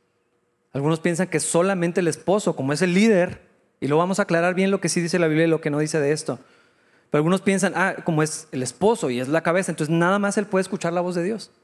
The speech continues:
La esposa no, claro que no, que escuche a su marido. Algunas mujeres solamente se les aconseja, "Sométete más, no digas nada,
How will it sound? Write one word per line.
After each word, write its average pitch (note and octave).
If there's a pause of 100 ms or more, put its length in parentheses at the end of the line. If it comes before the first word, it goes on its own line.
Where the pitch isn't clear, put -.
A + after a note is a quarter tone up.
(460)
La A#2
esposa F3+
no, G#3
claro F3+
que D#3+
no, F#3+ (160)
que B2
escuche -
a E3
su F3+
marido. E3 (2500)
Algunas D#3
mujeres F3+
solamente D#3
se D#3+
les D3+
aconseja, C#3 (720)
"Sométete C#3
más, C#3 (320)
no D#3
digas F3
nada, D#3+